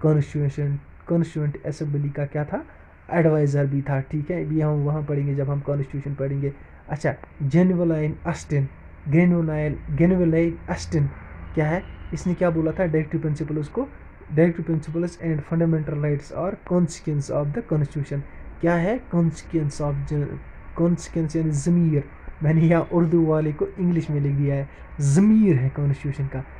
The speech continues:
Constitution का ज़मीर कौन है? Fundamental rights और directive principles। ये किसने बताया था? ये बनाया था गेनवलाइन, गेनवले Ashton।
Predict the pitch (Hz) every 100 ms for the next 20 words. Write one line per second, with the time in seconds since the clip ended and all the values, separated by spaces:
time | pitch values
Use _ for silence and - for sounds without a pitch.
0 | - - 175 190 196 170 170 175 151 165
1 | 185 180 - - 170 180 196 311 - -
2 | - - 165 165 156 156 156 151 - 151
3 | 143 156 156 151 147 143 143 160 180 -
4 | 175 170 175 175 285 240 151 147 151 147
5 | 143 208 165 147 160 151 147 147 180 254
6 | - - - - 139 160 175 170 151 156
7 | 165 190 285 - - - - 180 - -
8 | 139 139